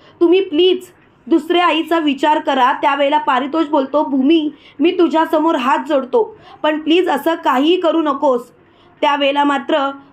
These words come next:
भूमी खूपच चिडलेली असते, भूमीला खूपच धक्का बसलेला असतो. इकडे मात्र आपल्याला असं पाहायला मिळतं की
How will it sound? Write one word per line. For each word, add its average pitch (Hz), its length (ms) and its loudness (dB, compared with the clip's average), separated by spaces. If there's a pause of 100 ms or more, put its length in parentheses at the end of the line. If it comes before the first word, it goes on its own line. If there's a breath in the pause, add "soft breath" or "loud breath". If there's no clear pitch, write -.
भूमी 277 280 2 (100)
खूपच 294 560 -2
चिडलेली 294 420 2
असते, 254 460 -2 (280 soft breath)
भूमीला 359 380 4 (100)
खूपच 349 420 0
धक्का 294 380 -2
बसलेला 285 420 0
असतो. 254 340 -4 (400 soft breath)
इकडे 285 300 0
मात्र 294 280 -4
आपल्याला 277 600 -2
असं 294 340 -2
पाहायला 320 320 0
मिळतं 294 440 0 (520 soft breath)
की 330 280 2